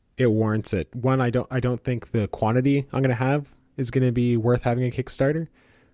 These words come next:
But also, I don't think it's a project that I worked on long enough. 'Cause at the end of the day, it was, it was two weeks in Ireland.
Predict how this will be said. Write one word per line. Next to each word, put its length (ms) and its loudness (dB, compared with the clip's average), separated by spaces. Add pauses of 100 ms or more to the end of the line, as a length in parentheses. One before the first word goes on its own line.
But 200 0
also, 560 0
I 80 -2
don't 280 -2
think 140 -2
it's 100 -6
a 60 -6
project 440 -2
that 100 -2
I 60 -4
worked 300 -4
on 380 -6 (140)
long 200 2
enough. 260 0 (480)
'Cause 120 -4
at 120 0
the 80 -4
end 100 -2
of 60 -2
the 60 -2
day, 340 -4
it 140 -6
was, 320 -6
it 80 -8
was 120 -6
two 160 -2
weeks 240 -4
in 60 -6
Ireland. 420 -6